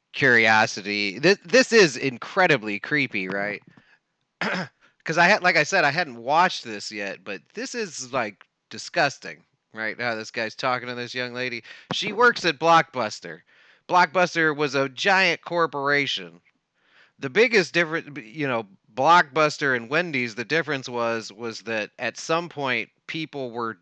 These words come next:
dying to be let, like, released from the burden of this library that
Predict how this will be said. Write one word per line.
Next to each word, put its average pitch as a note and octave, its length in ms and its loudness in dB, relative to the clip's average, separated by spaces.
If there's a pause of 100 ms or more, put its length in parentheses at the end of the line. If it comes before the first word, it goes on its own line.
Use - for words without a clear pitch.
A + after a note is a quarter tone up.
(100)
dying C#3 640 2
to A#2+ 100 -4
be A#2 180 -6
let, A#2+ 380 -2 (100)
like, A#2 240 0
released C3 920 -8 (760)
from C#3 360 -6
the B2 120 -6
burden C3+ 720 2
of A2 480 -4
this - 440 -6 (300)
library B2 1120 2
that G#2+ 200 -4